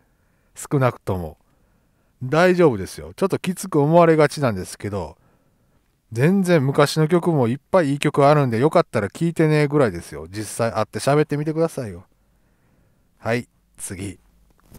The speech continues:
カラオケでラルク入れてくるぶっさいやつ。いや、これはもう全然オッケーですよ。あるあるとして言ってるだけで、まあ、それを聞く女性の方は、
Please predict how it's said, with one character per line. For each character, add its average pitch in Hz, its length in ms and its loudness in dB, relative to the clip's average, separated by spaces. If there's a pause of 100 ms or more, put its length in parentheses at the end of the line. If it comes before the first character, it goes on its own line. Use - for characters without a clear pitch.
(180)
カ 156 200 -4
ラ 170 120 4
オ 185 100 4
ケ 185 180 0
で 185 320 4 (720)
ラ 165 200 -2
ル 180 140 2
ク 135 200 -2
入 143 80 2
れ 165 120 2
て 147 160 -2
く 143 220 0
る 147 100 2
ぶ 117 140 -8
っ - 20 -6
さ - 360 -4
い 104 60 0
や 95 120 -4
つ。 - 180 -18 (680)
い 117 40 -8
や、 101 60 -8
こ 170 200 -2
れ 185 100 4
は 175 140 4
も 165 140 0
う - 20 -2
全 151 180 0
然 151 280 -2
オ 156 100 2
ッ - 100 -2
ケ - 80 -4
ー 95 40 -2
で 87 80 -10
す - 160 -16
よ。 104 160 -10 (440)
あ 123 160 -2
る 131 160 0
あ 143 80 0
る 156 100 -2
と 117 140 -4
し - 60 -10
て - 80 -10
言 113 100 -6
っ - 20 -8
て - 160 -6
る 113 160 -6 (200)
だ 117 160 -4
け 113 160 -8
で、 113 260 -4 (300)
ま 147 80 -6
あ、 135 40 -4
そ 190 140 0
れ 196 100 6
を 185 120 6
聞 170 160 -6
く 139 340 2 (580)
女 135 200 -2
性 143 200 2
の 143 100 -2
方 139 280 2
は、 110 380 0